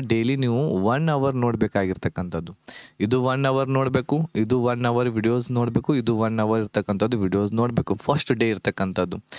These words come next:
ಎಲ್ಲ ವಿಡಿಯೋಸ್ಗೂ ಏನಿಲ್ಲ ಸಬ್ಜೆಕ್ಟ್ ನಾನು ಹಂಚೇನಿ. So, ಅವೆಲ್ಲ ಇರ್ತಕ್ಕಂಥದ್ದು ಒನ್ ಒನ್ ಅವರ್ ಇರ್ತಕ್ಕಂಥದ್ದು ಡೈಲಿ ನೋಡ್ಬೇಕಷ್ಟೇ. ಓಕೆ, ಜಿಯೋಗ್ರಫಿ ಒನ್ ಅವರ್ ಇದೆ, ಹಿಸ್ಟ್ರಿ ಒನ್ ಅವರ್, ಸೈನ್ಸ್ ಅವರ್, ತ್ರೀ ಅವರ್ಸ್ ಇರ್ತಕ್ಕಂಥದ್ದು ನೀವು ವಿಡಿಯೋಸನ್ನು ವಾಚ್ ಮಾಡ್ತೀರಾ. ಇಲ್ಲಿ ರಿವಿಷನ್‌ಗೆ ಎರಡು ಅವರ್ ಕೊಡಬೇಕಾಗುತ್ತೆ. ಟೋಟಲ್ ಆಗಿ ಫೈವ್ ಅವರ್ಸ್ ಆಗುತ್ತೆ ನಿಮಗೆ ಫಸ್ಟ್ ಡೇಸ್ ಇರ್ತಕ್ಕ-, ಫಸ್ಟ್ ಡೇ ಇರ್ತಕ್ಕಂಥದ್ದು.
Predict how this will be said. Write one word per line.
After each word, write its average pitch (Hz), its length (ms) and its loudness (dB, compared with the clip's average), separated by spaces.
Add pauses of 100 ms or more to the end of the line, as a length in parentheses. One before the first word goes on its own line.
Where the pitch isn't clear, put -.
(240)
ಎಲ್ಲ 131 340 2
ವಿಡಿಯೋಸ್ಗೂ 143 560 0
ಏನಿಲ್ಲ 131 300 0
ಸಬ್ಜೆಕ್ಟ್ 120 460 -2
ನಾನು 120 240 2
ಹಂಚೇನಿ. 117 460 0 (340)
So, 127 60 2
ಅವೆಲ್ಲ 117 360 2
ಇರ್ತಕ್ಕಂಥದ್ದು 135 640 0
ಒನ್ 117 300 2
ಒನ್ 139 300 0
ಅವರ್ 117 280 2
ಇರ್ತಕ್ಕಂಥದ್ದು 113 560 0
ಡೈಲಿ 107 300 2
ನೋಡ್ಬೇಕಷ್ಟೇ. 101 720 0 (680)
ಓಕೆ, 139 340 -2 (320)
ಜಿಯೋಗ್ರಫಿ 147 640 0
ಒನ್ 131 280 0
ಅವರ್ 135 240 2
ಇದೆ, 139 140 0
ಹಿಸ್ಟ್ರಿ 131 280 0
ಒನ್ 123 240 2
ಅವರ್, 123 200 2
ಸೈನ್ಸ್ 110 340 0
ಅವರ್, 101 160 0
ತ್ರೀ 147 280 0
ಅವರ್ಸ್ 143 320 0
ಇರ್ತಕ್ಕಂಥದ್ದು 123 540 0
ನೀವು 123 120 2
ವಿಡಿಯೋಸನ್ನು 117 600 0
ವಾಚ್ 107 260 -2
ಮಾಡ್ತೀರಾ. 110 440 0
ಇಲ್ಲಿ 120 200 0
ರಿವಿಷನ್‌ಗೆ 117 600 2
ಎರಡು 107 200 0
ಅವರ್ 104 200 0
ಕೊಡಬೇಕಾಗುತ್ತೆ. 98 600 0
ಟೋಟಲ್ 110 400 0
ಆಗಿ 101 140 0
ಫೈವ್ 104 360 0
ಅವರ್ಸ್ 101 360 -2
ಆಗುತ್ತೆ 101 300 -2
ನಿಮಗೆ 98 260 -4
ಫಸ್ಟ್ - 360 -6
ಡೇಸ್ 98 260 0
ಇರ್ತಕ್ಕ-, 92 360 -6
ಫಸ್ಟ್ - 200 -2
ಡೇ 101 80 4
ಇರ್ತಕ್ಕಂಥದ್ದು. 90 680 -2